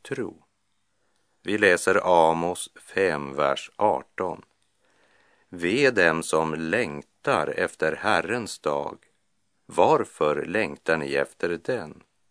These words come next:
Herrens dag är mörker och inte ljus." Det är tydligt att uttrycket Herrens dag var något som var väl känt för de allra flesta.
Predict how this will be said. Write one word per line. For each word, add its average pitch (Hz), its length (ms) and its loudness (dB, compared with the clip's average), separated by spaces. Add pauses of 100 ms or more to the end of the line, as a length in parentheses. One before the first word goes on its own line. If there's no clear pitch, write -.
(440)
Herrens 95 600 0
dag 80 460 4
är 87 200 0
mörker 80 800 -2
och 73 220 -2
inte 90 640 -6
ljus." - 580 -10 (1800)
Det 110 160 4
är 92 440 6
tydligt 82 640 -2
att 117 180 0
uttrycket 82 760 -4
Herrens 92 720 -4
dag 127 460 -4
var 76 320 2
något 82 300 -4
som 78 240 -4
var 71 300 0
väl 80 380 -2
känt 85 460 2
för 98 140 -4
de 98 100 0
allra 95 320 0
flesta. 107 580 -6